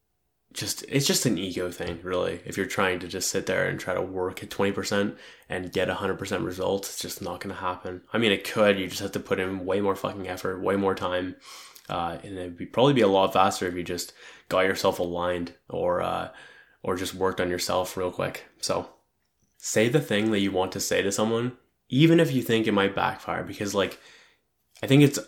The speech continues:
our, our duty to give people that truth, even if it might hurt us or hurt them, because either they're going to thank you now or they're going to thank you later.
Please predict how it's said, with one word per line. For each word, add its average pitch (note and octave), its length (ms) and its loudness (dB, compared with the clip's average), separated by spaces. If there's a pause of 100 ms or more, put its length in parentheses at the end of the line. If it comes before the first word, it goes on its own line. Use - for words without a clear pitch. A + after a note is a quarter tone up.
our, A2 640 4 (100)
our G#2+ 220 6
duty G#2+ 520 2
to F#2+ 600 0 (1300)
give A#2 260 2
people G#2+ 300 0
that F#2+ 280 2
truth, - 720 -4 (460)
even A2 260 2
if G#2+ 200 2
it F#2+ 240 0
might F#2+ 300 0
hurt G2 320 0
us A2 320 0
or F#2+ 140 -4
hurt G2 340 -4
them, G#2 400 -2 (160)
because G2+ 360 -2
either G#2+ 280 2
they're G2+ 160 0
going G2+ 160 0
to F#2+ 80 -4
thank F#2+ 280 -4
you F#2+ 60 -2
now F#2 220 0
or F#2 80 -2
they're F#2 320 -8
going F#2+ 220 -2
to F2+ 60 -10
thank F#2 320 -6
you F2+ 80 -8
later. F#2 420 -2